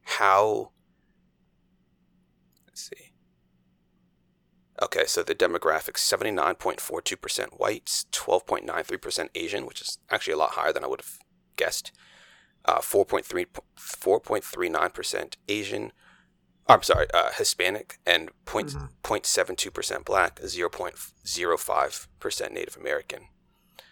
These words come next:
Speaker 1: And so just being in that school district that was so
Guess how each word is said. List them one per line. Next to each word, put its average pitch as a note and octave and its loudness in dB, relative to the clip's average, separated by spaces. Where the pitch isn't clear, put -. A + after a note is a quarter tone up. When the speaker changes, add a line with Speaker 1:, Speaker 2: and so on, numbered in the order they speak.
Speaker 1:
And F#2 -2
so - 2
just - -6
being A#2+ -4
in G2+ -6
that - -2
school - -2
district - -8
that - -6
was - -8
so F2 2